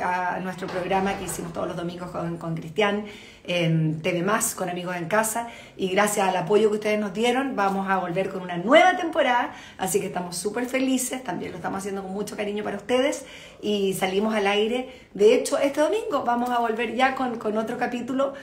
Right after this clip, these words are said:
eh, muy lindo y especialmente hecho para ustedes. Entonces, aprovechense de conectarse como siempre.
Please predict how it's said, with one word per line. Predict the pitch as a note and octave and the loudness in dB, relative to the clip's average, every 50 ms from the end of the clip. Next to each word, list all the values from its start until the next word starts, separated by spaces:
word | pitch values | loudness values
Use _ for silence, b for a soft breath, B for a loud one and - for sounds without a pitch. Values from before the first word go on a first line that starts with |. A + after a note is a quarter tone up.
| B B B B B - - | B B B B B -12 2
eh, | - G#3+ G3+ G3 G3 | 4 4 4 6 4
muy | G#3 G#3+ A#3 B3 C4 B3+ | 4 4 4 6 6 4
lindo | A#3 A#3 A3+ A3+ A3 A3 G#3+ A3 - G#3+ | 4 2 2 2 2 2 0 0 0 -2
y | G#3 G3 F#3 F#3 | -2 -2 -2 -2
especialmente | F3+ E3+ D#3+ F#3+ F3 - F#3 E3+ E3+ F3+ E3 D#3+ F3+ | -4 -4 -6 -6 -6 -4 -4 -4 -6 -6 -8 -8 -8
hecho | E3 - E3+ E3+ | -8 -6 -8 -8
para | E3 E3 - | -8 -10 -10
ustedes. | - - - - - - - - | -12 -16 -16 -18 -16 -16 -14 -12
Entonces, | D#3+ D3+ - - F3+ D#3+ - F#3+ F3 E3 B B B B B B B | -12 -12 -6 -4 -2 -2 -2 -2 -4 -6 B B B B B B B
aprovechense | - F3+ E3 F3 F3+ F3+ F3 F3 G3 F3+ - - F#3+ F#3 | -4 -2 0 0 0 0 0 -2 -2 -4 -4 -2 -2 -2
de | E3+ E3+ | -2 -4
conectarse | E3+ E3+ E3+ E3 - F#3 F3 E3 - G3+ - - | -2 -2 -4 -2 -2 -4 -4 -4 -6 -6 -8 -4
como | - G3+ F#3+ F3 E3 | -2 -2 -2 0 -2
siempre. | - - - - - - - | -4 -6 -8 -12 -14 -18 -20